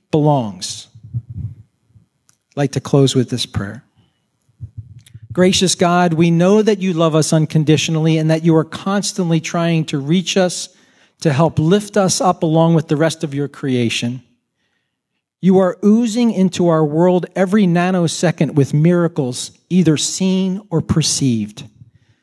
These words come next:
Give us the strength, the desire, and the ability to find those moments in our days when we simply remember you and are invited into the gift of the present moment where you are eternally here.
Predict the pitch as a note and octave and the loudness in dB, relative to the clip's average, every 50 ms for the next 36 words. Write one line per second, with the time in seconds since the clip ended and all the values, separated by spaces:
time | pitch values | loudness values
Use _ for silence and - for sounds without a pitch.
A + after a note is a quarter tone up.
0 | _ - - - _ _ _ _ _ - - F3 E3+ E3+ F#3+ F3+ - - - F3 | _ -20 -20 -20 _ _ _ _ _ -2 0 0 2 2 0 0 -2 -2 0 0
1 | D3+ - - - - E3 E3 E3 D#3 C3 - - - - - _ _ _ _ _ | 0 0 0 0 2 2 2 2 0 -2 -4 -12 -20 -20 -20 _ _ _ _ _
2 | _ _ _ - D#3+ D#3 C#3+ D#3+ D#3 C3 A#2 C#3+ C#3 D3 D#3 D#3 D3 C3 A#2 A2+ | _ _ _ 0 0 2 2 2 2 2 0 -2 0 0 2 2 2 2 0 -2
3 | A#2+ - _ _ _ _ _ _ - D#3 F3 F3+ F3 F3 E3+ D#3+ C#3+ A#2+ E3 E3+ | -4 -10 _ _ _ _ _ _ 0 2 2 4 4 4 2 2 2 0 0 -2
4 | F3 F3+ F#3 F3 F#3+ F3+ E3+ - F3 - - - F3 D#3+ E3 E3 E3+ D#3+ C#3+ D3 | 0 -2 -4 -4 -4 -6 -8 -8 -10 -10 -8 -6 -4 -2 0 2 2 2 2 2
5 | D3+ D#3 D#3 C#3+ - D3+ D3 D3 D#3 D#3+ D#3+ D#3 - - - D3 D3+ D3 C#3 C3+ | 2 2 2 0 0 0 2 4 4 4 4 2 0 -2 -4 -2 -2 0 0 0
6 | C#3 B2 C#3+ C#3+ D3 D3 D3 D3+ C#3+ - - - _ _ _ _ _ _ _ _ | -2 0 0 0 0 0 0 0 -2 -4 -6 -10 _ _ _ _ _ _ _ _
7 | _ _ _ _ _ - D3 D3+ D3 C#3 C3+ B2+ G#2+ - - - E3 E3 D#3 D#3+ | _ _ _ _ _ 0 0 2 2 2 0 0 -2 -4 -4 -2 -2 -2 -2 -2
8 | - F3 E3+ E3+ E3 D#3+ D#3+ C#3+ D3+ C#3 B2+ C3+ C3 B2+ C3 C#3 C#3+ C#3+ C#3+ C3 | -4 -6 -4 -4 -4 -6 -8 -8 -8 -6 -4 -4 -2 -2 -2 -4 -4 -4 -6 -6
9 | C3 B2 A2+ G#2+ G2+ G2+ G2 F#2 - _ _ _ _ _ _ _ _ _ _ _ | -6 -8 -8 -8 -8 -10 -12 -14 -16 _ _ _ _ _ _ _ _ _ _ _
10 | _ _ _ _ _ _ _ _ _ _ _ - C#3 D3+ E3 D#3+ D#3+ D#3+ E3 E3 | _ _ _ _ _ _ _ _ _ _ _ -8 -4 0 2 2 4 4 2 2
11 | D3 E3 F#3 G3+ G#3 A3 F3+ F#3+ F3+ D#3+ - E3+ C#3+ D3 C3 B2 F3 F#3 F3+ - | 2 2 2 2 2 2 2 2 0 0 0 -2 -4 -4 -2 0 -2 -2 -2 -6
12 | F#3 D#3 C#3 D3 C3+ - - F#3 F3+ D#3+ E3+ E3+ E3 E3 D#3+ D#3+ D#3+ E3 E3 D#3 | -10 -8 -6 -6 -6 -4 -2 -2 -2 -2 -2 -4 -2 0 2 4 4 2 2 0
13 | - D3+ D3+ D3 D3 D3+ E3 F3 F3+ F#3 - D3 D3 C#3+ D3 - - - - - | 0 0 0 2 2 4 4 4 2 2 0 -2 -4 -4 -4 -6 -8 -10 -8 -4
14 | F#3 G3+ G3+ G#3+ G#3+ F#3+ G3+ G3+ F3 - - - E3 D#3 C3+ A2 F#2+ - | -2 0 2 2 2 2 2 0 -2 -6 -10 -6 -4 -4 -4 -4 -6 -10